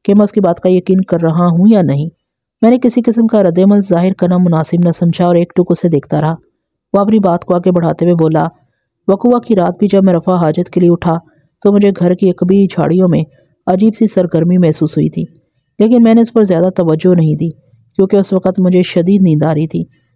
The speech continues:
मैं लिहाफ में घुसकर दोबारा सो गया।" मास्टर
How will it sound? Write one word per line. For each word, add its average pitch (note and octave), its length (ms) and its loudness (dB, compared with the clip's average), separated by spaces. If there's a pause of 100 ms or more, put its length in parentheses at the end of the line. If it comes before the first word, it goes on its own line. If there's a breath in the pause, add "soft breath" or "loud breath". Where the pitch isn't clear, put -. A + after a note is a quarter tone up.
(180)
मैं F3+ 100 2
लिहाफ F#3 420 0
में F#3+ 100 2
घुसकर E3+ 340 -2
दोबारा D#3+ 320 0
सो D#3 160 -6
गया।" D#3 200 -6 (580)
मास्टर G#3 380 0